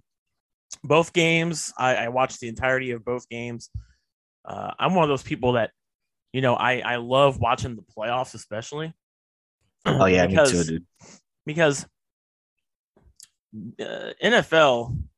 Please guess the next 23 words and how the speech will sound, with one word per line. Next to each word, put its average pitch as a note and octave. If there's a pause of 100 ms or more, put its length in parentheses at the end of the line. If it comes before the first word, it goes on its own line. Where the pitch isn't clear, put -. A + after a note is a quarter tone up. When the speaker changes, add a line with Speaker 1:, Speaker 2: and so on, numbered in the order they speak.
(140)
Speaker 1:
what's B2+
so F3
unique C#3+
about A#2
watching A#2
the A2+
N A#2
F A2+
L, G#2+ (120)
especially A#2
during G#2+
the G#2+
playoffs, G2+ (560)
is, B2+ (760)
and B2
what C3+
makes C3+
it A#2
so -
unique B2+
compared B2
to C3+
the A#2+